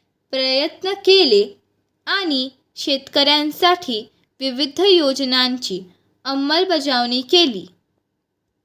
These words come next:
सव्वीस जून रोजी त्यांचा जन्मदिवस साजरा करणे म्हणजे त्यांच्या सामाजिक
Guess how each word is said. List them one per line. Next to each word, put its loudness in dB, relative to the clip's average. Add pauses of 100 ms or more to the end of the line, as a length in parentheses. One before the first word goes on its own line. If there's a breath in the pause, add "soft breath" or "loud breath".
(3500)
सव्वीस 2
जून 0
रोजी 0 (680)
त्यांचा -2
जन्मदिवस 0
साजरा 2
करणे -2
म्हणजे 0 (680)
त्यांच्या -4
सामाजिक 0